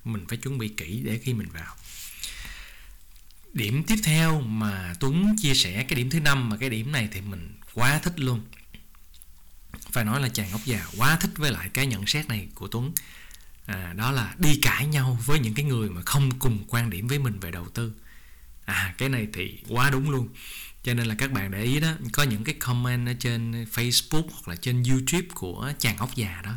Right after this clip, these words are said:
thì chàng ốc già, à, thôi bỏ qua, hoặc là nhi-, nhận cái phần sai về mình, à, hoặc là trả lời một cách nhẹ nhàng rồi mình thoát khỏi cái, cái trao đổi đó, không có dính sâu vào trong cái tranh luận đó.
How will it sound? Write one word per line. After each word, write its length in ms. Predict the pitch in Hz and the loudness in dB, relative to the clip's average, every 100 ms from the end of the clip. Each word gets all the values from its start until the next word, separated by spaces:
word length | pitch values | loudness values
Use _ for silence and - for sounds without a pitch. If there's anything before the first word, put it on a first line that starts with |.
| - | -8
thì 100 | 104 | -10
chàng 200 | - 95 | -8 -8
ốc 160 | 123 | -6
già, 380 | 123 107 90 87 - - - - - - | -4 -4 -4 -10 -14 -20 -20 -20 -20 -14
à, 240 | - 90 87 87 - - | -12 -10 -12 -12 -14 -14
thôi 200 | - 127 | -4 -2
bỏ 200 | 113 95 123 | -2 -4 0
qua, 240 | 135 131 | 4 4
hoặc 240 | 123 101 - | 4 0 -4
là 60 | |
nhi-, 340 | 95 113 110 107 | -4 0 0 0
nhận 380 | 113 110 95 117 | 0 -2 -2 -4
cái 120 | 147 | -2
phần 160 | 123 107 | -2 2
sai 300 | - 131 131 | 2 2 2
về 160 | 120 | 0
mình, 360 | 98 110 107 98 85 - - - - - - | -2 0 0 -2 -6 -12 -14 -14 -16 -20 -16
à, 540 | - 53 - 50 53 110 | -10 -6 -6 -6 -8 -8
hoặc 240 | - 113 107 | -4 -4 -2
là 520 | 110 101 92 92 - 50 50 50 - - - - - - - - - - 151 135 | -2 -2 -2 -4 -6 -8 -10 -14 -16 -18 -18 -18 -20 -20 -20 -20 -20 -12 -6 -2
trả 160 | 110 127 | 2 4
lời 220 | 135 113 | 4 2
một 100 | 98 | 2
cách 180 | - - | 0 0
nhẹ 140 | 113 | 0
nhàng 300 | 107 117 107 | 0 0 -2
rồi 160 | 101 98 | -2 -4
mình 140 | 101 82 | -4 -4
thoát 340 | - 196 - | 2 2 2
khỏi 400 | - 110 87 139 165 | -4 -4 -4 -6 -2
cái, 500 | 139 131 143 160 170 | 0 0 0 -2 -4
cái 120 | 165 | -2
trao 120 | 127 110 | 0 -2
đổi 220 | - 110 | -2 -4
đó, 300 | 117 139 170 | -2 -2 -2
không 220 | 139 131 | -2 -2
có 140 | 135 143 | 0 0
dính 300 | 139 165 208 | 4 6 6
sâu 220 | 147 135 | 4 2
vào 180 | 107 85 | -4 -6
trong 180 | 113 117 | -4 -4
cái 120 | 147 | -4
tranh 140 | - 110 | -4 -4
luận 240 | 92 95 | -6 -8
đó. 260 | 101 113 | -6 -6